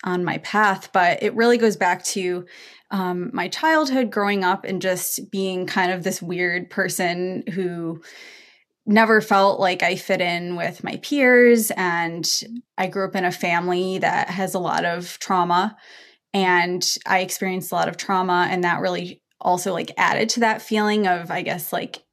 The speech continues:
alienation, you could say. Um, and also just, um,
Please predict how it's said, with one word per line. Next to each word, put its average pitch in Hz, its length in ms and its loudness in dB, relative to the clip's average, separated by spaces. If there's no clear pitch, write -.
alienation, 180 920 0
you 302 80 -4
could 302 200 -6
say. 311 460 0
Um, 185 500 0
and 190 160 0
also 190 320 -2
just, 175 560 -4
um, 180 460 -4